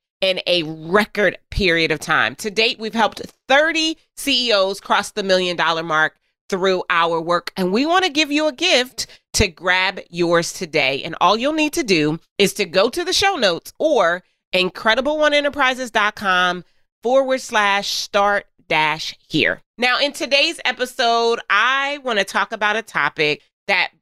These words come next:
today brings me a lot of joy, but in the past has brought me a lot of pain. Cue joy and pain. Listen, y'all, building the team, the team that is gonna take you to the million-dollar mark.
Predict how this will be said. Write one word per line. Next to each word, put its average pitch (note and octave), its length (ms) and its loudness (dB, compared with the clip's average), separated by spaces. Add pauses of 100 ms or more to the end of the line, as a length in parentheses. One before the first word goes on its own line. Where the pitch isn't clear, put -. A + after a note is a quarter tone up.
(320)
today G#3 540 0
brings A#3 260 -2
me G#3+ 140 0
a F3+ 60 2
lot F3 340 0
of G#3 120 -4
joy, F3+ 440 0
but G3+ 180 0
in F3+ 160 0
the E3 100 0
past G#3 540 -2
has F3 120 -2
brought D#3+ 220 2
me D#3+ 80 -2
a D3 80 -4
lot D3+ 240 0
of G3 60 -10
pain. C#3 460 -2
Cue E4+ 420 0
joy D4+ 240 2
and F#4+ 180 0
pain. G#3 320 -2
Listen, C#4 400 -2
y'all, F3 500 0 (300)
building B3+ 760 -2 (220)
the E3+ 280 0
team, D3 720 -2
the G#3 180 0
team B3+ 280 -2
that A3+ 120 2
is G#3+ 80 0
gonna G3 180 -2
take F#3+ 220 -2
you F#3 60 -6
to F#3+ 120 0
the D#3+ 100 -4
million-dollar D#3 440 0
mark. A2+ 320 -2